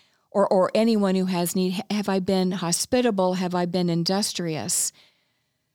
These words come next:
And have I been a family woman? And have I been faithful? And do I appreciate,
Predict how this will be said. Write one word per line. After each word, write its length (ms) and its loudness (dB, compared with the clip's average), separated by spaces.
And 120 -2
have 260 0
I 80 0
been 180 0
a 60 0
family 500 -2
woman? 300 -2
And 100 -4
have 200 -4
I 60 -4
been 200 -4
faithful? 600 -2
And 120 -2
do 100 -2
I 100 0
appreciate, 1040 -4